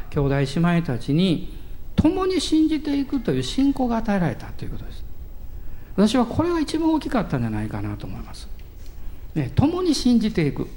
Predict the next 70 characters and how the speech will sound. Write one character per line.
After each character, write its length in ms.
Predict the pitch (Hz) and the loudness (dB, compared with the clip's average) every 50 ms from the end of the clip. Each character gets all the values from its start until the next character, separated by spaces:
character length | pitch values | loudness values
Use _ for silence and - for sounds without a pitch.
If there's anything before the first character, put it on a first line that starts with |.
| - - - - - - - - - | -10 -8 -8 -6 -6 -8 -8 -8 -2
そ 160 | - 254 233 | 2 4 4
れ 60 | 185 | 6
は 60 | 170 | 6
何 140 | 185 240 269 | 6 6 6
を 60 | 277 | 4
信 220 | 277 - - 339 339 | 4 2 2 2 2
じ 100 | 330 320 | 4 4
て 100 | - 311 | 2 2
い 60 | 262 | 0
く 60 | - | 0
か 120 | - - | -2 -4
っ 20 | 104 | -4
て 140 | - - 117 | -4 -4 -4
い 60 | 117 | -4
う 40 | 123 | -2
と、 400 | - - 285 302 226 - - - - - - - - | 0 2 2 4 2 2 -2 -6 -10 -10 -12 -12 -10
神 320 | - - 302 349 370 403 403 | -2 2 2 2 4 2 0
様 300 | - 359 330 285 269 262 | 2 2 4 4 6 6
の 100 | 247 220 | 4 4
側 240 | 226 262 285 262 | 4 4 4 4
に 120 | 233 208 196 | 4 4 4
は 120 | 180 165 | 4 4
も 180 | 156 180 208 202 | 4 4 4 4
う 20 | 175 | 2
備 380 | 185 196 185 220 262 269 247 | 2 2 4 4 6 6 4
え 20 | 196 | 4
が 140 | 160 139 | 2 2
あ 20 | 127 | 0
っ 20 | 123 | -2
て、 640 | - - - 214 202 175 139 - - - - - - - - - - | -4 -2 0 2 4 4 2 0 -2 -8 -10 -12 -14 -14 -14 -14 -12
主 220 | - - - 302 339 | -8 -2 0 2 4
が 140 | 370 320 | 6 6
導 340 | 254 - - - 294 285 294 | 6 6 4 4 2 2 2
か 100 | 285 302 | 2 2
れ 120 | 277 269 226 | 0 2 2
た 100 | 226 214 | 2 0
こ 100 | 202 196 | 2 2
と 120 | 196 180 | 2 0
は 80 | 156 - | 0 -2
必 140 | - - 208 226 254 277 285 269 | -2 0 2 2 4 4 4 4
ず 100 | 233 165 | 4 4
な 300 | 127 123 127 123 170 220 | 4 4 4 4 4 4
る 160 | 285 339 359 | 4 6 6
ん 80 | 285 | 4
だ 220 | - 131 - - - - - - | 4 2 0 -4 -6 -10 -10 -6
と 100 | - - | -2 0
い 60 | 165 160 | 0 2
う 20 | |
こ 100 | 160 151 | 2 0
と 120 | 139 - | -2 -2
を 400 | 104 120 160 202 180 131 - - - - - - - | 0 2 4 4 4 2 0 -4 -6 -8 -8 -6 -2
一 120 | - 202 202 | -2 -2 -2
緒 200 | - - 277 277 | 0 2 4 4
に 100 | 277 262 | 4 4
信 240 | - - 311 320 | 4 2 2 2
じ 80 | 320 302 | 4 2
る 80 | 285 269 | 2 2
こ 100 | 247 226 | 0 0
と 80 | - | -2
が 60 | 120 | -2
で 140 | 110 131 143 | 0 0 0
き 80 | 143 - | 0 -2
た 120 | - - | -6 -8
と 200 | 101 - - - | -10 -8 -10 -10
い 40 | 101 | -8
う 40 | 101 | -8
こ 80 | 101 | -8
と 100 | 98 - | -10 -8
で 100 | - - | -10 -10
す。 160 | - - - | -8 -8 -10